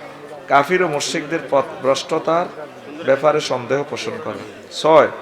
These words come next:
রাসূল সাল্লাল্লাহু আলাইহি সাল্লামের আদর্শ ব্যতীত অন্য কোনো ব্যক্তির আদর্শকে শ্রেষ্ঠ মনে করা।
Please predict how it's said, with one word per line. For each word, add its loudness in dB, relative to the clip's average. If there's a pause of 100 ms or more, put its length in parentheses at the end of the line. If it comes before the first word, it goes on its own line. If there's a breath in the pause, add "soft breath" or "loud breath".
(420)
রাসূল 0
সাল্লাল্লাহু 2
আলাইহি 0
সাল্লামের -2
আদর্শ 2
ব্যতীত -4 (600)
অন্য 2
কোনো 0
ব্যক্তির 0
আদর্শকে 2
শ্রেষ্ঠ -4
মনে -2
করা। -6